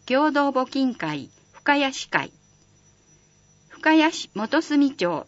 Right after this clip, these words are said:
十二番八号、深谷市社会福祉協議会内。電話零四八五七三六五六三。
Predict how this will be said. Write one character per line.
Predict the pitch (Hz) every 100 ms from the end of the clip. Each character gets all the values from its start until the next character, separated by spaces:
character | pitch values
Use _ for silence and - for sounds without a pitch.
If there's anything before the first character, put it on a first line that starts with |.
| -
十 | 190 285
二 | 311 294
番 | 190 165
八 | 160 165 233 214
号、 | 156 131 - _ _ _ _ _
深 | - 311 311
谷 | 196
市 | 254 170 160 -
社 | 220 226
会 | 320 320
福 | - 302
祉 | 294 277
協 | 285 285
議 | 269 269
会 | 262 254
内。 | 156 147 - - _ _ _ _ _ _ _ -
電 | 240 262 240
話 | 214 - _ -
零 | 214 277 311
四 | 311 247
八 | 185 196 - - 113 - _ -
五 | 262 294
七 | 285 269 170
三 | 165 190 170 135 - _ _ -
六 | 214 254 302
五 | 285 262 156
六 | 160 156
三。 | - 202 151